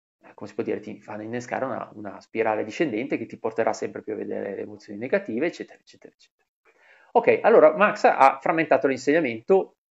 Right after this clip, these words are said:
in questo ca-, in quel caso per le emozioni superiori. Poi l'ha fatto anche invece per quanto riguarda la scala del risveglio di Gurdjieff.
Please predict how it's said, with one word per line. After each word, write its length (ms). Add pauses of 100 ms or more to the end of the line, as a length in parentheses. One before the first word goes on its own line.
(120)
in 60
questo 260
ca-, 300
in 120
quel 180
caso 340
per 100
le 60
emozioni 300
superiori. 460 (320)
Poi 160
l'ha 100
fatto 300
anche 380
invece 480
per 120
quanto 240
riguarda 580
la 100
scala 300
del 120
risveglio 380
di 100
Gurdjieff. 500